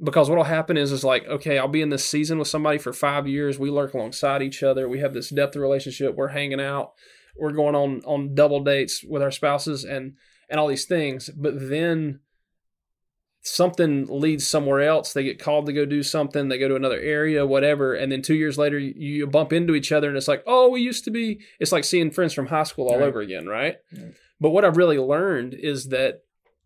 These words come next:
Speaker 1: those seasonal friends and those situational friends and that aspect of community is absolutely necessary. And not only is it necessary, it's perfectly fine.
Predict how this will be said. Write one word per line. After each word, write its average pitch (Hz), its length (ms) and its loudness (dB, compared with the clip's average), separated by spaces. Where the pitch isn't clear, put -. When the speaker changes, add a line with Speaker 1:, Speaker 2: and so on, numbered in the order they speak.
Speaker 1:
those 151 400 2
seasonal 165 540 0
friends 110 600 -8
and 139 160 -6
those 127 160 -4
situational 143 1040 0
friends 107 520 -8
and 131 320 -10
that 147 320 -2
aspect 143 440 -6
of 123 100 -12
community 123 460 -8
is 143 200 0
absolutely 165 640 2
necessary. 139 640 0
And 131 60 -4
not 156 100 0
only 196 100 0
is 160 80 -2
it 143 60 -4
necessary, 139 540 -2
it's 160 180 -2
perfectly 170 720 -4
fine. 139 520 -10